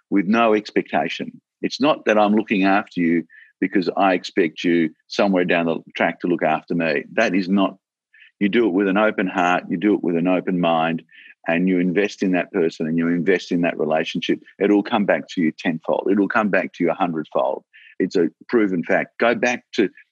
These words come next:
old-fashioned values in this digitally fast world. I say, is a handwritten note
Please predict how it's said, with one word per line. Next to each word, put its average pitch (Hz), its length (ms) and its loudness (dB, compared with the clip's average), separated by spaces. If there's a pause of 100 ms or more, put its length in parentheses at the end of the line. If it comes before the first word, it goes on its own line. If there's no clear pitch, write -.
(200)
old-fashioned 107 760 0
values 98 720 0 (180)
in 90 180 0
this 85 200 -2
digitally 87 560 0
fast 78 360 -4
world. 80 440 0 (340)
I 110 140 0
say, 92 340 2
is 92 120 -2
a 90 80 2
handwritten 98 580 0
note 90 240 2